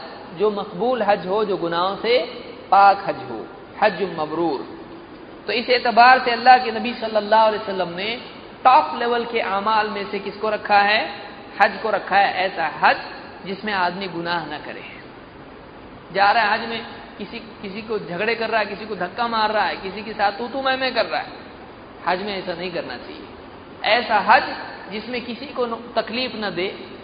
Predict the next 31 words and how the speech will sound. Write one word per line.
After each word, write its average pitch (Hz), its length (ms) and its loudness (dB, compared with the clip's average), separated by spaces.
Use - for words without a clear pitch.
निगाहों 208 460 0
की 240 160 -6
हिफाजत 220 480 0
करे 233 340 0
और 214 300 6
आदमी 202 500 2
का 226 120 -2
मकसद 208 460 -4
अल्लाह 214 360 4
की 214 180 -6
रिदा 196 280 4
हो, 143 240 0
ऐसा 269 260 4
हज 220 240 4
जिसमें 247 240 -6
आदमी 226 500 4
नेकियां 233 400 0
करता 254 300 4
रहे, 247 140 6
बुराई 214 340 2
से 240 120 -6
बचता 214 340 4
रहे, 156 200 -2
इसको 196 180 -6
हज 185 300 -4
मबरूर 185 400 -2
कहते - 320 -10
हैं। - 160 -14
तो 170 60 4
आपने 196 260 4
फरमाया 208 400 4